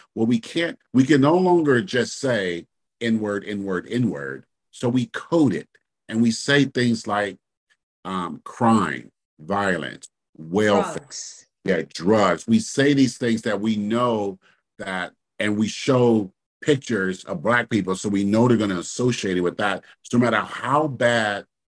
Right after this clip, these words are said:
Speaker 1: the Southern white voters have it, we want them to not associate their plight with Black people's plight,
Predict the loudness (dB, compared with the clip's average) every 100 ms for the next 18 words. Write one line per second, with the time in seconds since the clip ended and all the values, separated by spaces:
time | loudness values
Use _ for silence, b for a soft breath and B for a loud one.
0 | _ _ -18 -16 -8 -2 2 2 2 0
1 | 0 -2 -6 _ -20 -6 0 2 2 -2
2 | -8 -4 -2 -2 -4 -6 _ _ _ _
3 | _ _ 0 4 4 2 0 -2 -2 -2
4 | -2 0 0 -2 -4 -2 -2 -2 -6 -6
5 | -8 -16 _ _ _ _ -12 0 2 2
6 | 0 -6 -6 -8 -12 _ -14 -8 -4 -4
7 | -4 -8 -10 -10 -6 -6 -6